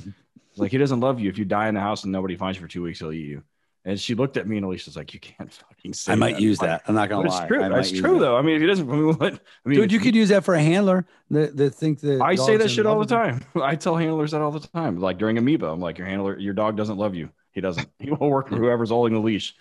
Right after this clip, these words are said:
Speaker 2: No, I'm like, "Yeah,
Speaker 1: He
Speaker 2: huh?
Speaker 1: licks me in the mouth. Well,
Speaker 2: You will. Well, no, just, just wait." So,
Speaker 1: <clears throat> So
Speaker 2: what do we
Speaker 1: anyway.
Speaker 2: got going on today?
Speaker 1: So we, um, you were out in Blue Line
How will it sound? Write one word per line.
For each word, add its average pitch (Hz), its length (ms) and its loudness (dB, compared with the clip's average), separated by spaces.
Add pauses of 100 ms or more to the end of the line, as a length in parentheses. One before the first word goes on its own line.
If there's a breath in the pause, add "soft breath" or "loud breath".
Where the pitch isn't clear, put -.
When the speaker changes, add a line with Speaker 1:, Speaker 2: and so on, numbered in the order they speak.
(140)
Speaker 2:
No, - 120 -4
I'm 98 440 -2
like, 90 160 -2
"Yeah, 123 240 0
Speaker 1:
He 131 80 4
Speaker 2:
huh? 165 80 6
Speaker 1:
licks 160 180 0
me 156 100 6
in 160 60 6
the 156 80 4
mouth. 160 400 0
Well, 95 300 -2
Speaker 2:
You 110 100 -6
will. 135 300 2
Well, 107 240 0
no, 101 380 -6
just, 95 280 -18
just 123 300 -4
wait." 147 220 -2 (320)
So, 90 300 -6 (100)
Speaker 1:
<clears throat> - 100 -20
So 90 100 -4
Speaker 2:
what 82 120 0
do 143 40 2 (120)
we 170 80 6
Speaker 1:
anyway. - 20 2
Speaker 2:
got 151 100 0
going 151 200 2
on 139 120 0
today? 123 280 -2 (340)
Speaker 1:
So 156 300 4
we, 170 360 4
um, 127 640 2 (840)
you 120 240 4
were 131 140 6
out 117 280 2
in 104 220 4
Blue 110 260 2
Line 85 480 -2